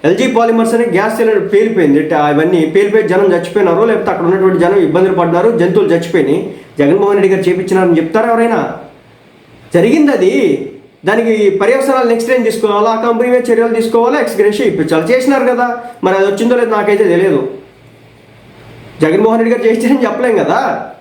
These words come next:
అసలు గత ఐదు సం-, ఇప్పుడు డిప్యూటీ సీఎం అంటే పవన్ కళ్యాణ్ గారు అంటే డిప్యూటీ సీఎం అని ఇప్పుడు అర్థమవుతుంది. గత ఐదు సంవత్సరాలు డిప్యూటీ సీఎం ఎవరో కూడా తెలియదు ఎవరికి ప్రపంచానికి. ఓ పక్క నారా లోకేష్ గారు, ఇంకో పక్క చంద్రబాబు నాయుడు గారు, హోమ్ మినిస్టర్ గారు, మంత్రులు, ఎమ్మెల్యేలు ఇంతమంది పనిచేస్తూ ఉంటే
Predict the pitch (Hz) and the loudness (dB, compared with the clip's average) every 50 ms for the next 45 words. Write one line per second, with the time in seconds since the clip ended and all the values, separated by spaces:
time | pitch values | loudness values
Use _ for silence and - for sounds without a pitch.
0 | - _ _ _ _ _ _ _ _ - _ _ _ _ _ - - - 151 - | -20 _ _ _ _ _ _ _ _ -20 _ _ _ _ _ -14 -6 -4 -2 0
1 | 240 262 - 208 208 220 226 226 233 233 240 - - - 220 196 170 170 165 - | 0 0 0 0 -2 0 -2 -2 -2 -2 -6 -6 -4 -4 -4 -2 0 -2 0 0
2 | 226 233 226 226 240 226 226 233 226 240 - 202 196 214 226 226 226 233 226 226 | 0 0 0 0 0 0 0 0 0 0 0 0 0 0 0 0 0 2 2 2
3 | 226 226 226 226 240 226 202 208 202 - 233 202 - 233 233 247 247 233 214 208 | 2 0 0 0 0 2 2 2 0 0 -2 0 0 0 0 0 0 -2 -2 -2
4 | 196 196 226 240 240 233 233 214 175 - 185 185 185 196 208 233 240 240 254 240 | 0 0 0 0 0 0 0 0 0 0 -2 -2 0 0 0 0 0 0 -2 0
5 | 240 247 247 214 220 226 233 240 247 214 226 254 247 247 247 247 247 247 254 233 | 0 0 0 2 0 0 0 0 -2 0 0 0 0 0 0 0 0 0 0 0
6 | 240 247 240 233 233 233 226 226 226 226 226 233 247 247 262 262 254 233 190 143 | 0 0 0 0 0 0 0 -2 -2 -2 -2 -2 0 0 0 0 0 0 -2 -2
7 | - - - - - - - _ - _ _ - - - - - - - - - | -4 -6 -12 -16 -20 -20 -20 _ -20 _ _ -20 -20 -20 -20 -20 -20 -20 -20 -16
8 | - - 143 151 151 156 165 165 170 - 214 165 151 175 208 214 185 170 196 214 | -6 -2 0 0 0 0 -2 -2 0 0 0 0 0 0 0 0 0 0 -2 0
9 | 214 262 240 220 - 185 175 190 220 220 180 - 160 180 185 233 226 - 190 196 | 0 0 -2 -2 -2 -2 0 0 0 0 -2 -2 -2 -2 -2 -2 -2 0 0 0
10 | 214 220 233 226 220 196 165 143 160 214 240 277 254 233 214 - 214 254 - - | 0 0 0 0 2 2 0 0 0 0 0 0 0 0 0 0 0 0 0 -2
11 | - - - - 170 220 240 277 269 247 - - 196 190 170 170 160 160 190 233 | -6 -10 -6 -2 0 0 2 2 0 -2 -2 -2 -2 0 0 0 0 0 0 0
12 | - - - - - - - - - _ _ _ - - - - - - - - | -2 -6 -10 -14 -18 -20 -20 -20 -20 _ _ _ -20 -20 -20 -20 -20 -20 -20 -20
13 | - - - - - 143 170 208 240 240 - 202 196 208 247 262 - 175 190 214 | -20 -20 -12 -4 -2 0 0 2 0 0 2 2 2 2 2 2 0 0 0 0
14 | 247 247 269 254 226 220 202 196 220 247 233 202 226 220 - 240 226 226 247 262 | 2 2 2 2 2 0 2 2 2 2 2 0 0 0 0 0 0 0 0 0
15 | 277 - 233 220 220 233 247 233 226 220 208 185 175 160 147 143 185 233 277 285 | 0 0 0 0 0 0 0 0 -2 -2 -2 -2 0 0 0 0 0 -2 -2 -4
16 | - - - | -8 -10 -14